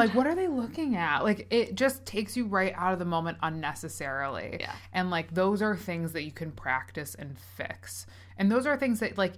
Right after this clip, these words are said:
Speaker 1: if you need help with, like, there are ways to help with that too.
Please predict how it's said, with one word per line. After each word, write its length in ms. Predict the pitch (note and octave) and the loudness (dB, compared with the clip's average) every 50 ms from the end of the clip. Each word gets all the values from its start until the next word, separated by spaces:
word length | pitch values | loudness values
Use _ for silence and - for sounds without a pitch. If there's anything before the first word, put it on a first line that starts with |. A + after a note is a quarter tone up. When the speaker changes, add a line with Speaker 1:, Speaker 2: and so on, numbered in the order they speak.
| - | -2
Speaker 1:
if 180 | - G3 F#3+ - | -2 -2 -2 0
you 140 | G#3 A3 A3 | -2 0 0
need 240 | G3+ F#3 F3+ E3+ | 0 0 -2 -6
help 340 | - - - C3+ C#3 D3 - | -8 -6 -6 -6 -8 -6 -6
with, 220 | - G3+ A3+ A#3+ A#3 | -4 -2 -2 0 0
like, 200 | G3+ F3+ F3+ - - E3 | -2 -2 -2 -6 -8 -2
there 200 | F3 F3 F3 F3 | 0 2 2 2
are 120 | F3+ F3 | 2 2
ways 360 | E3+ E3 D#3+ D#3 D#3 D3 - - | 0 -2 -2 -2 -4 -6 -8 -10
to 80 | D#3 | -10
help 320 | C#3+ - - - - - - | -10 -10 -10 -10 -10 -8 -8
with 160 | C3 - - | -10 -8 -6
that 260 | - - - - - - - | -4 -2 -2 -2 -4 -8 -16
too. 400 | - - - - - - - D#3+ | -14 -10 -10 -8 -8 -8 -8 -8